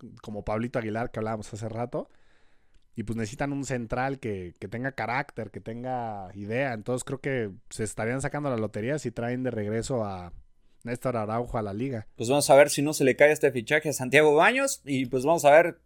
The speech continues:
Speaker 2: pues, si sustituye a Bruno Valdés, ¿no? Si
Speaker 1: Sí.
Speaker 2: es el cantadito.
Speaker 1: Porque mucha gente, aparte, Bruno Valdés era como en hashtag, en redes sociales, como, "Ya no queremos a Bruno Valdés, ya, si llega, lo vamos a sentar". O sea, sí, la gente está como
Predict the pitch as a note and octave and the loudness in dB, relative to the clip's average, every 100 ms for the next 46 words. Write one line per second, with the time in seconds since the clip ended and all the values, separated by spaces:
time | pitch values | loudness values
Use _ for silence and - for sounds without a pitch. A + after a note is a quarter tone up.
0 | _ _ _ _ _ _ _ _ _ A#2 | _ _ _ _ _ _ _ _ _ -2
1 | A2 B2 A#2+ - A2+ D#3 E3 D3 F3 D3 | -2 -4 -4 -2 -2 4 4 4 4 4
2 | C3+ F#3 A#3+ E3+ A#3 - _ - C3+ D#3+ | 6 6 2 0 -8 -12 _ -6 -2 2
3 | C#3+ G#2 _ _ - A#2+ B2 C3+ F3 C#3 | 0 -2 _ _ 4 6 6 6 4 0
4 | A#2 A2 B2 D3 D#3 E3 E3 C#3+ D#3+ D3+ | 0 -4 -6 -4 -4 -4 -4 -4 -4 -2
5 | C3+ C#3+ C#3 A2+ B2+ C3+ C3+ A2+ G2+ F#2+ | -2 -2 -2 -2 -4 -4 -6 -6 -10 -10
6 | F2+ F2+ F#2 - A#2+ - B2 B2 A2+ A#2 | -12 -14 -14 -6 -6 -4 -6 -6 -6 -6
7 | A2 G2+ A#2 A#2 G2+ F#2+ F#2 C3 E3 F3 | -6 -8 -8 -8 -12 -14 -10 -6 -4 -6
8 | E3 D#3+ D#3+ D#3+ C#3 C#3+ D3 C3+ C3 C3+ | -8 -8 -8 -8 -8 -8 -8 -6 -6 -6
9 | C3 B2 C3+ C3+ A#2 A#2+ D#3 F#3 G#3 E3+ | -6 -6 -6 -8 -8 -4 -4 -4 -6 -8
10 | A#2 A2+ C3+ C3+ B2+ G#2+ G2+ B2 A#2+ G#2+ | -6 -4 -4 -4 -8 -10 -10 -8 -6 -8
11 | G#2 G2+ B2+ C#3 A2+ C3+ C#3 D3+ C#3 - | -12 -10 -8 -6 -8 -10 -14 -14 -14 -12
12 | C#3 - | -12 -12